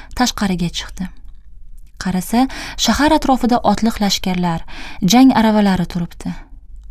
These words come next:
Shunda xizmatkor, "Evoh, hazratim, endi nima qilamiz?" deb so'radi. "Qo'rqma", dedi Elishay,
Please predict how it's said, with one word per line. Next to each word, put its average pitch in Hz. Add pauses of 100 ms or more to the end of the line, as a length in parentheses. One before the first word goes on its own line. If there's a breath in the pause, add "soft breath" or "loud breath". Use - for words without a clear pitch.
Shunda 180
xizmatkor, 175 (320 loud breath)
"Evoh, 190 (180)
hazratim, 214
endi 220
nima 208
qilamiz?" 202
deb 175
so'radi. 175 (800)
"Qo'rqma", 196
dedi 180
Elishay, 180